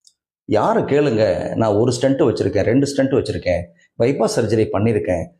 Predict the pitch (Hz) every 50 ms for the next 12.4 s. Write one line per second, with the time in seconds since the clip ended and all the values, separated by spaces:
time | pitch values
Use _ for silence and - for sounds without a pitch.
0 | _ _ _ - 120 123 131 - - 107 98 87 80 - 110 139 - - - -
1 | 220 - - 156 120 113 - - - 92 92 110 113 - 107 - - 123 143 170
2 | 170 - 196 175 131 117 110 107 - - 101 87 87 85 - - _ _ _ _
3 | _ - 107 104 107 110 135 165 170 170 170 - - - 151 180 202 175 208 -
4 | 170 170 135 120 123 127 135 143 156 151 143 143 151 160 170 165 127 107 110 113
5 | 123 131 131 123 110 98 - - 104 95 90 85 82 - _ _ _ _ _ _
6 | _ _ _ 139 151 170 - - 247 208 160 147 - - 156 135 117 113 110 123
7 | 143 180 175 131 113 101 98 107 123 156 190 220 214 202 208 185 143 135 117 107
8 | 113 127 131 135 135 131 127 123 117 120 156 151 117 98 95 87 87 95 110 110
9 | 110 87 82 85 - - 73 - - _ _ _ _ _ _ _ _ _ _ _
10 | - - - - _ _ _ _ _ _ _ - - 127 127 127 120 110 98 90
11 | 82 85 - - - - - _ _ _ _ _ _ 113 117 131 143 139 139 110
12 | 107 107 117 131 - - -